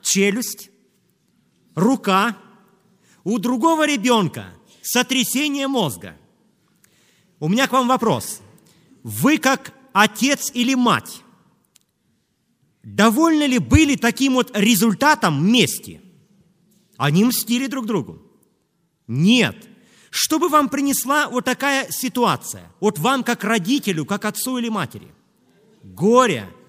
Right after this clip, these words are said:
слезы. Вы о-, любите обоих этих детей. Но вы видите, и там горе, и там горе. Вы плачете, вы страдаете.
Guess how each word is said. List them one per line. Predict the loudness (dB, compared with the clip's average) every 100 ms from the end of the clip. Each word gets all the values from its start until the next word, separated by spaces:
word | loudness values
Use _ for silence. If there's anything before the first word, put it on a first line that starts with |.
| _
слезы. | -10 -2 0 2 4 2 0 -6 -10 -20 _
Вы | -4 -2
о-, | -2 -2 -2 -2 -4 -4
любите | 0 2 0 -2 -2
обоих | -2 -2 0 0 0
этих | -2 -4 -2
детей. | -2 0 0 0 -4 -14 _ _ _ _ _ _
Но | -2 0
вы | 2
видите, | 2 0 0 0 0 -6 -20 _ _ _ _ _ _ _ _ _ _ _
и | -4
там | 2 2 2 2
горе, | 2 2 0 -6 -12 -20 _ _ _
и | -2 0
там | 2 0 0
горе. | 0 2 0 -2 -6
Вы | -2 -2
плачете, | 0 0 2 0 -4 -2 -2 -4 -4
вы | -2 -2
страдаете. | -2 -6 -2 0 0 0 -2 -14